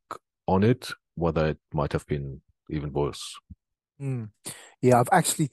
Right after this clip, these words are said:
Speaker 2: I think I have been in the room where the government server arrays were and talked to the director of tech in Vanuatu, and it's quite <laughs> impressive, I must say. Um, for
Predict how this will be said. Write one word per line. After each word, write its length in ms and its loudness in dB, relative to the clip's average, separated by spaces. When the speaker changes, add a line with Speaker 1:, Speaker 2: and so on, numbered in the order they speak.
Speaker 2:
I 120 0
think 200 -2
I 120 2
have 240 2
been 140 -4
in 120 -8
the 100 -6
room 580 0
where 180 0
the 360 -2
government 300 2
server 340 4
arrays 580 2
were 140 -4
and 120 -6
talked 280 -8
to 200 -2
the 240 -2
director 400 -4
of 120 -10
tech 200 -6
in 180 0
Vanuatu, 720 0
and 240 -4
it's 140 -2
quite 260 4
<laughs> 0 -
impressive, 560 2
I 60 4
must 280 2
say. 240 0
Um, 500 2
for 680 4